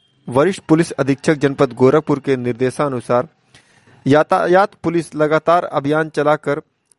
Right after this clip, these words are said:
ई रिक्शा चालकों को सुधारने का कार्य कर रही है, लेकिन कुछ ई रिक्शा चालक ऐसे हैं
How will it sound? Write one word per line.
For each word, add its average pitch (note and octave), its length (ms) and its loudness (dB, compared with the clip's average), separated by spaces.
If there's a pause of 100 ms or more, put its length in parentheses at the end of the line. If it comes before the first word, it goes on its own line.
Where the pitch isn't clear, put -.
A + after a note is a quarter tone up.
(100)
ई G3 120 -2
रिक्शा F3 380 0
चालकों D3+ 540 -2
को E3 160 -4
सुधारने D3 520 -2
का D#3+ 120 -4
कार्य D3 400 -2
कर A2+ 120 -4
रही G2+ 200 -8
है, F#2 180 -14 (500)
लेकिन D#3 360 0 (200)
कुछ - 260 0 (160)
ई E3 100 6
रिक्शा D#3+ 280 -2
चालक D3 400 0
ऐसे C#3+ 340 -2
हैं C#3+ 200 -4